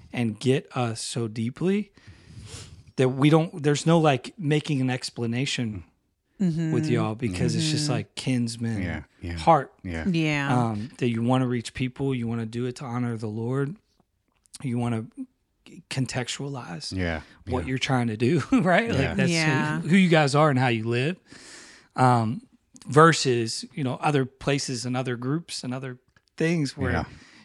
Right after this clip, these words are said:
Speaker 1: you feel like you're banging your head against the wall to
Speaker 3: Mm-hmm.
Speaker 1: try to
Speaker 2: Yes.
Speaker 1: get them to even see
Speaker 3: Yeah,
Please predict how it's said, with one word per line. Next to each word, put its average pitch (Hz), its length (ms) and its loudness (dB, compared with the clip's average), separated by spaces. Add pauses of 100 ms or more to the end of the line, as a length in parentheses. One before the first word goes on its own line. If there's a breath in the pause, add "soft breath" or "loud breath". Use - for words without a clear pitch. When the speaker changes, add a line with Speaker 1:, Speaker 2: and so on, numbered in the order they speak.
Speaker 1:
you 135 160 -4
feel 147 200 0
like 131 160 -2
you're 120 80 -10
banging 135 360 -2
your 120 80 -6
head 139 140 -4
against 156 340 -6
the - 60 -8
wall 123 220 -4
to - 60 -2
Speaker 3:
Mm-hmm. 196 80 -4
Speaker 1:
try 170 200 2
to 131 60 0
Speaker 2:
Yes. 120 60 -2
Speaker 1:
get 135 140 -4
them 127 160 -2
to 113 120 -4
even 123 380 -6
see 123 800 -8
Speaker 3:
Yeah, 82 360 -4